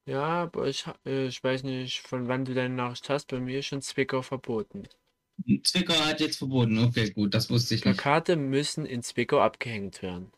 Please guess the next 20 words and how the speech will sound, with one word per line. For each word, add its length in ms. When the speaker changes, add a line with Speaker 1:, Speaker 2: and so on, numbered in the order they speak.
Speaker 1:
hab 140
ich 100
hier. 300
Speaker 2:
Ja. 280
Speaker 1:
Find 160
ich 80
gut. 380
Jeder 260
darf 200
seine 200
Meinung 300
äußern, 600
aber 340
wenn 140
es 80
dann 120
schon 140
Richtung 460
Drohung 600
geht, 440